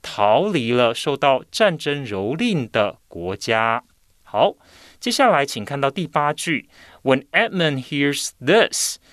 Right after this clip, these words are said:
he breaks off from the group to betray his family。Break off是表示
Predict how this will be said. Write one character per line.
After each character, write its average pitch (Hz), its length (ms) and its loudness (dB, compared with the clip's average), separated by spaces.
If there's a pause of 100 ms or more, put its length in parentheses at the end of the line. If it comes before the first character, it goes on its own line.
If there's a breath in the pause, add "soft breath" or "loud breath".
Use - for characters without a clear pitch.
(240 soft breath)
he 143 280 -4
breaks 190 480 2
off 107 320 2 (180)
from 107 500 0
the - 80 -14
group 151 360 -2 (220)
to 120 200 -6
betray 127 680 -2
his 117 280 -6
family。 117 720 -4 (600 soft breath)
Break 220 360 4 (240)
off 233 580 2 (460)
是 - 240 -2
表 110 260 0
示 143 420 -2